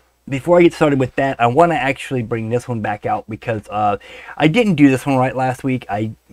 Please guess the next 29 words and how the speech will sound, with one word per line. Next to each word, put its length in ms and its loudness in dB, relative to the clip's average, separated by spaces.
was 160 -6
showing 400 2
this 200 2
off 280 -2
and 120 -6
I 40 -4
was 100 -8
trying 220 -2
to 80 -4
get 120 -2
it 80 -12
to 60 -10
work, 320 -2
but 140 -4
then 160 4
I 100 0
got 80 -6
to 60 -4
thinking, 400 -6
"Wait 160 4
a 40 -2
minute, 220 -6
I 100 -2
didn't 240 -6
look 140 -6
at 100 -12
the 120 -10
instructions." 760 -8
So 300 -2